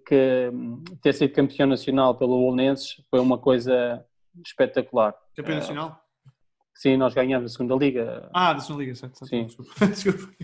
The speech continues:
Speaker 1: Mas,
Speaker 2: Estava a pensar
Speaker 1: mas
Speaker 2: que me falta um ano, pá. <laughs>
Speaker 1: É, mas, eh,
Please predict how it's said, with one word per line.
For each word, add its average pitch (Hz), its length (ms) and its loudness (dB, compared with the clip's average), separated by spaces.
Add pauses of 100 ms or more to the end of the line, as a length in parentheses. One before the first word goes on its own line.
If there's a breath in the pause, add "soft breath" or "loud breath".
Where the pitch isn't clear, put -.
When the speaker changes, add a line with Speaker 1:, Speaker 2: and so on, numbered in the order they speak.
Speaker 1:
Mas, 151 400 4
Speaker 2:
Estava - 800 -2
a 156 40 6
pensar 151 120 2
Speaker 1:
mas 160 100 -2
Speaker 2:
que 160 60 -6
me 139 80 -4
falta 180 180 -4
um 196 140 -2
ano, 151 200 -6
pá. - 100 -16
<laughs> - 800 -6
Speaker 1:
É, 131 220 -4
mas, 143 320 -6
eh, 147 460 -2